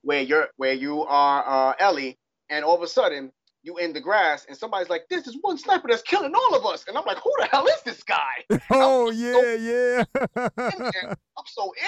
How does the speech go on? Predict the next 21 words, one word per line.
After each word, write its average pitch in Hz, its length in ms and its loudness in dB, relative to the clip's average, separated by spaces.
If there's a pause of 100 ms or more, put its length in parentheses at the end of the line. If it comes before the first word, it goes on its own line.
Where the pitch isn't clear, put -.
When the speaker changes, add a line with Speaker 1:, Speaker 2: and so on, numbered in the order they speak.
Speaker 1:
in 370 80 -8
there, 220 200 4
and 240 80 -2
I'm 269 80 0
like, 214 200 -4
"Who 453 140 -2
the, 523 160 -2
yo, 269 140 -14
this 359 140 -10
guy 185 180 -2 (120)
is 151 160 -8
nice." - 760 -2 (120)
And 202 80 -10
I'm 233 60 -4
like, 190 180 0 (280)
"Oh - 300 2
my - 220 4
God, - 380 6
it's 233 180 2
Tommy, 403 540 2
what?" 659 440 0